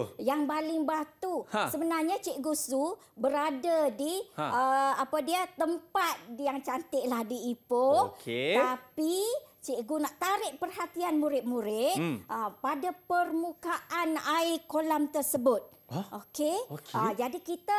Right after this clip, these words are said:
Speaker 1: tengok ada objek yang terapung di situ.
Speaker 2: Betul.
Speaker 1: Atau timbul.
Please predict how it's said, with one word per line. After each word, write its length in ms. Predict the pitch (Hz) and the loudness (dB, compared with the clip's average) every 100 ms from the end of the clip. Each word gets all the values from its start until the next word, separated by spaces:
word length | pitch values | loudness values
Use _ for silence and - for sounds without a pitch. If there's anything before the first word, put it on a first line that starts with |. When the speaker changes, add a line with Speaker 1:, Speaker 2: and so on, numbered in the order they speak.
| 415 | 0
Speaker 1:
tengok 680 | 415 330 320 302 277 285 349 - - | 0 0 0 0 0 0 -4 -8 -12
ada 460 | - 269 262 240 403 381 - | -4 -2 -2 0 2 2 0
objek 600 | 277 196 - - 302 - | -2 -2 -6 -2 -2 -2
yang 260 | 277 294 285 | -2 -2 -2
terapung 760 | 285 302 294 294 311 - 381 285 | 0 2 2 0 -2 2 2 2
di 80 | 262 | -2
situ. 420 | - 233 - 214 - _ | -4 -4 0 0 -2 _
Speaker 2:
Betul. 400 | - 127 - 156 | -8 -2 2 4
Speaker 1:
Atau 240 | - 208 - | 4 2 -2
timbul. 480 | 339 320 311 269 | 0 2 4 2